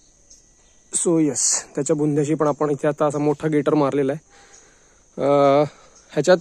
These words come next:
पाणी जातच. आपण इथे शेणखत, लेंडी वगैरे आणि बाकीचं काही तुम्हाला खत द्यायचं असेल झाडाला, तर ते पण इथे देऊ शकता. चांगलं शोषून घेतात झाडं.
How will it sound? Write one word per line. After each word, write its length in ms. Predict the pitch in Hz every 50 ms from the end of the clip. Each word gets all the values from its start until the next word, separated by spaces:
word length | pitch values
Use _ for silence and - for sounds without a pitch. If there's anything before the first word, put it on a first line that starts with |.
| - -
पाणी 240 | - 175 165 165 180
जातच. 460 | 185 180 180 170 - 190 196 - - -
आपण 220 | 160 151 - 180
इथे 160 | 175 165 202
शेणखत, 560 | 180 - - 185 170 170 165 - 180 185 165 175
लेंडी 420 | 170 170 165 160 165 165 175 175
वगैरे 260 | 170 170 165 170 175 165 -
आणि 140 | 170 156 160
बाकीचं 400 | 165 160 151 143 - 170 151 175
काही 160 | 170 170 170
तुम्हाला 300 | 160 151 160 160 165 160 160 - - - - - - - -
खत 120 | - -
द्यायचं 400 | 165 160 151 160 160 156 143 170
असेल 180 | 165 160 175 160
झाडाला, 300 | 147 143 143 143 147 156
तर 200 | 147 151 160 156 143 -
ते 80 | 156
पण 160 | 147 151 170
इथे 140 | 156 139 170
देऊ 200 | 160 139 143 147
शकता. 320 | 139 147 - - - 139 143 - - - - - - - - _ _ _ _ _ _ _ _ _ _ _ -
चांगलं 460 | - 160 165 165 165 175 175 175 175 170
शोषून 340 | 156 170 151 139 160 170
घेतात 200 | 165 151 - 151
झाडं. 240 | 143 139 135 135 143